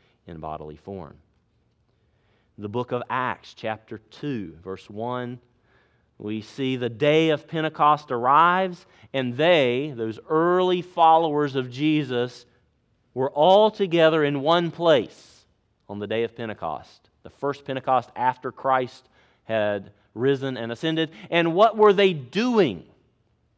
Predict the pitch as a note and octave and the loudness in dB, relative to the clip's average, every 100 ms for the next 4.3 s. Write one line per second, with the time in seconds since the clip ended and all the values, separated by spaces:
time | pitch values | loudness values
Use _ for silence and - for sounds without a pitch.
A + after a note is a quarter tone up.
0 | _ _ _ _ _ _ _ _ _ - | _ _ _ _ _ _ _ _ _ -8
1 | A#2+ C#3 A#2+ A2+ C#3 C3 C3 C3 - - | -4 -4 -4 -4 -2 2 0 0 -10 -14
2 | A2+ G2 F#2 F2 _ _ _ _ - F3+ | -8 -6 -8 -10 _ _ _ _ -4 -4
3 | - D3 A#2+ D#3 D3+ B2 - G#2+ G2+ - | -4 -8 -6 -4 -2 -4 -2 -2 -2 -4
4 | A2+ C3+ - | -12 -12 -20